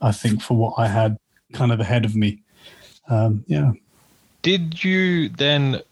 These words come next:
Speaker 2: end up going into higher education and, um, studying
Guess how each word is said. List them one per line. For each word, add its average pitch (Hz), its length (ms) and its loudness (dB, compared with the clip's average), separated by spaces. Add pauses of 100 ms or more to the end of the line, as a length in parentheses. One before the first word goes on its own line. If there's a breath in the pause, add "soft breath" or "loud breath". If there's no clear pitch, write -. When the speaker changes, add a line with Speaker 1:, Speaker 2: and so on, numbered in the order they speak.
Speaker 2:
end 139 260 2
up - 280 -4 (160)
going 117 340 0
into 113 680 0
higher 113 260 0
education 107 840 0
and, 101 340 0 (260)
um, 98 240 0
studying 107 540 2